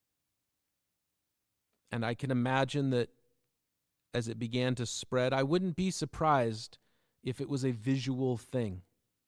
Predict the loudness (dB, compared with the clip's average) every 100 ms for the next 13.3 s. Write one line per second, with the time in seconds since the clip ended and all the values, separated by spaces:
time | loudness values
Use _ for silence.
0 | _ _ _ -10 -4 2 4 6 4 2
1 | -2 -2 -2 0 0 2 2 0 -4 0
2 | 2 4 2 2 0 0 -2 0 0 0
3 | 2 0 -2 -4 -4 -6 -4 -4 -4 -8
4 | -10 -20 -6 -2 0 -2 -6 -4 -2 -2
5 | -2 -6 -2 -2 -2 -4 -4 -4 -4 -2
6 | 0 0 -4 _ _ _ _ _ _ _
7 | _ _ _ _ _ _ -14 -4 0 2
8 | 2 0 -6 -6 -4 -2 -4 -6 -4 -4
9 | -2 -4 -6 -8 -6 -4 -2 -4 -8 _
10 | _ _ _ -8 -2 -2 -2 -6 -4 -6
11 | -4 -2 -2 -2 -2 -2 -2 -2 -2 -2
12 | -6 -8 -6 -4 -4 -6 -4 -4 -4 -6
13 | -6 -8